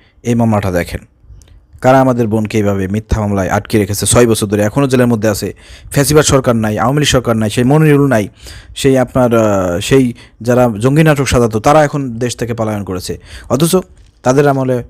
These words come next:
মিথ্যা মামলায় গ্রেপ্তারকৃত আমাদের ছাত্রী সংস্থা বোনেরা এখনও জেলের মধ্যে পচে পচে মরতেছে। এ বিষয়ে কারো কোনো তদারকি নাই, কোনো মাথা ঘামানো নাই। এইসব ছোটোখাটো বিষয়গুলো কিন্তু ভুলে গেলে হবে না।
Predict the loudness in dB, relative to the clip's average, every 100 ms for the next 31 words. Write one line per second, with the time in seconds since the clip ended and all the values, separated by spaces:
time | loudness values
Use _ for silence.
0 | -10 -8 -4 -4 -2 -2 -2 -4 -4 -4
1 | -2 -2 -2 -2 -4 -4 -2 -2 0 0
2 | 0 0 0 0 2 2 2 0 -4 -8
3 | -12 -16 -2 0 2 0 0 -2 -4 -6
4 | -6 -10 -16 -6 -2 0 0 2 2 2
5 | 0 -2 -2 0 0 0 0 -2 -2 -4
6 | -2 -2 0 0 2 2 0 -2 -4 -6
7 | _ -20 -20 -8 -4 0 -2 0 -2 0
8 | 0 2 2 2 0 0 -2 -2 0 0
9 | 2 0 -2 -6